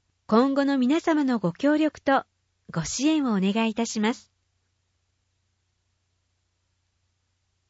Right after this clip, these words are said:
丸一、展示図書館、展示出版室。丸二、情報課。丸三、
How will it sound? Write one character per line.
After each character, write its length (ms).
丸 340
一、 500
展 280
示 160
図 120
書 180
館、 380
展 280
示 120
出 320
版 240
室。 420
丸 400
二、 260
情 380
報 320
課。 320
丸 380
三、 460